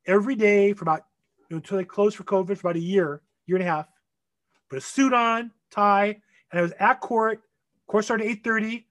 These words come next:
I was there at seven forty-five 'cause that's what it was. And I, and I offered people free training to go down to meet me at court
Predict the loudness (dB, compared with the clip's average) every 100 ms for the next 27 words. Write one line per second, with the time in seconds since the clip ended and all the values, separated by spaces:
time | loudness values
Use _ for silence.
0 | _ _ 0 0 0 -2 0 0 -2 -6
1 | -6 -12 -14 _ _ _ _ _ _ _
2 | _ -2 0 0 -4 0 0 -2 -10 -20
3 | _ _ _ _ -20 -20 _ -20 _ _
4 | 0 2 2 0 0 4 4 4 2 -2
5 | -8 -2 -2 -2 -6 -6 -4 -4 -2 0
6 | 2 2 2 0 -4 -8 -6 -4 -2 -4
7 | -2 -2 -2 -6